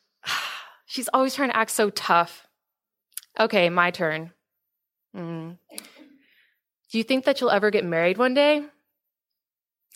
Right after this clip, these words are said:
<sighs> "What's the point? I have way too much to do." Before I know it, it's the last week of my internship.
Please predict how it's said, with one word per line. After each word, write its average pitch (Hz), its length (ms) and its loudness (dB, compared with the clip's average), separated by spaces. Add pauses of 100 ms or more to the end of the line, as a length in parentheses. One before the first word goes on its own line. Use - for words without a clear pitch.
<sighs> - 80 -4 (720)
"What's 247 200 0
the 302 80 -2
point? 262 460 0 (680)
I 226 100 4
have 208 160 0 (120)
way 208 180 4
too 220 180 -4
much 196 260 0
to 196 60 -6
do." 170 380 -2 (1900)
Before 302 240 0
I 330 100 4
know 190 220 2
it, 180 260 0 (440)
it's 202 140 -10
the 214 60 2
last 190 280 2
week 180 160 -6
of 180 60 -6
my 175 140 -2
internship. 165 600 -6